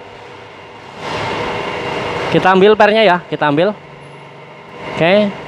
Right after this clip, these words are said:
kita simpan. Setelah pernya terlepas, kita kuras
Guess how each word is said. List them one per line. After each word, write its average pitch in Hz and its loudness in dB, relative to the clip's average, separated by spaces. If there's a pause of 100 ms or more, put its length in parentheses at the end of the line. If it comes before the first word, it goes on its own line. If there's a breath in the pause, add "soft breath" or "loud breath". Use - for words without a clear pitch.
(920)
kita 156 2
simpan. 208 2 (1500)
Setelah 185 2
pernya 196 4
terlepas, 190 2
kita 180 0
kuras - 0